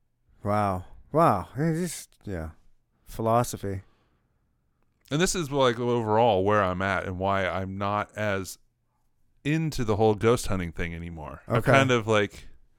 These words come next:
Speaker 2: it's not, I, it's, the step above isn't really the right question or right answer because I'm not really above anybody that's out there looking for ghosts.
Speaker 1: Right.
Speaker 2: I'm just kind of, my own personal path has moved a little bit on from that
Speaker 1: Mm-hmm.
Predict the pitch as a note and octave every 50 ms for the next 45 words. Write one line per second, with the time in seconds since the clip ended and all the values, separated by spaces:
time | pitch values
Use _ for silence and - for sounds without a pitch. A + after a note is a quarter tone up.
0 | _ _ _ _ _ _ - D3 D3 - - F3 - - D#3 D#3+ - - - C#3
1 | C3+ A#2+ A2 - - - C3 C3 - - F3 - D3 A2+ G2+ C#3 C#3+ C#3 A#2 A2+
2 | G#2 A2+ A2 G#2+ A2+ A2+ A2 G#2 G2+ G2 G2+ G2+ G2+ - - - C#3+ D3 C#3+ -
3 | - - - - G#2 G2 G2 G2 F#2+ G2+ G#2 G#2 - G2+ A2+ B2+ - - G2 F2
4 | F2+ F#2 - - G#2 F#2+ F#2+ F2+ - - - - - - - - - - - -
5 | B2+ C3+ C#3+ D3 D3 C#3 A#2+ B2+ C3+ C#3 C3+ B2+ A#2 A2 G2 - - A#2+ B2 B2+
6 | B2+ A#2 A2 G2+ G#2 A2+ A2+ A2+ A2+ G#2 G#2 G2+ G#2 F#2 G2 F#2+ - G#2+ A2 G#2
7 | - G2+ F#2 F2+ G2 G2 - G#2+ F#2 - - F#2+ F2+ A2 C3 A#2+ A2+ G#2 G2 G2
8 | - - - - - - - - _ _ A2+ A#2 B2+ C3 B2+ B2 - - - -
9 | C3 B2 A#2+ A2 G2+ F#2 - - A2 G#2+ G#2+ A2+ A2+ A2+ A#2 A#2+ B2 B2+ - -
10 | - B2 A#2 - - G#2 F#2 F2+ - - A#2 A#2 A#2+ A#2 A2+ - F#2 F2+ F2 F#2
11 | G2 G2+ G#2 G#2 F#2+ - - - - _ _ _ _ _ - A2 G#2+ A#2+ C3+ C3
12 | A#2+ A#2 A#2 A2 A#2 B2+ C#3+ D#3 D3 C3+ A#2 G#2+ - - G#2 F#2 E2+ E2 D#2+ D2+
13 | C2+ - - - - C3 B2 A#2+ A#2+ A#2 G#2+ G#2+